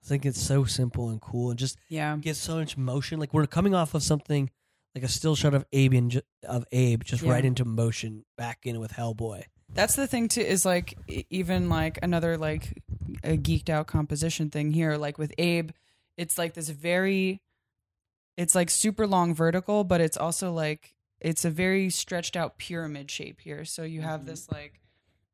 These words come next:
Speaker 2: the angel, the tip, like, being the tip of this pyramid and then making this base, and that, like, always creates, like, a sense of stillness and, like, solid, like, a solid kind of structure. And then, yeah, and then, like you said, like, this kind of sense of motion with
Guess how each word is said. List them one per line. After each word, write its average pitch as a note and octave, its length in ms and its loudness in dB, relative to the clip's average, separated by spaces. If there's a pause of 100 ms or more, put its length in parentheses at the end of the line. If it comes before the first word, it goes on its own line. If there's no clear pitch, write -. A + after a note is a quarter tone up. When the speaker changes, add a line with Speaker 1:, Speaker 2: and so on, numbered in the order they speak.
(180)
Speaker 2:
the E3+ 200 4
angel, D#3+ 760 4
the D#3+ 80 -4
tip, D#3 320 0 (260)
like, D3+ 220 0
being D#3 180 4
the D3+ 80 4
tip D#3 220 -2
of D#3 60 2
this D3+ 120 2
pyramid D#3 360 4
and D3+ 100 4
then D3 160 2
making D3 320 2
this D3+ 160 0
base, D#3+ 400 0
and D#3 160 -2
that, D3+ 180 -2
like, D3+ 220 -4
always D3+ 400 0
creates, D3 360 0
like, D#3 140 0
a D3 80 4
sense D3+ 380 0
of D3 240 -2
stillness D3+ 580 2
and, D3+ 160 0
like, C#3+ 300 -2 (340)
solid, D3+ 720 2 (240)
like, D#3 160 -4
a D3 60 -4
solid D3 500 2
kind D3+ 160 0
of C#3+ 80 0
structure. D3+ 320 -4
And D3+ 160 -2
then, D3 200 0 (340)
yeah, D#3+ 200 4
and D3+ 120 0
then, D3+ 320 0 (100)
like E3 240 -4
you D#3+ 60 -2
said, D3+ 240 -2
like, D3 180 -4
this D#3 140 -2
kind D#3 200 0
of D3 80 0
sense D3+ 280 2
of D#3 120 0
motion D3 640 -2
with D3 340 -6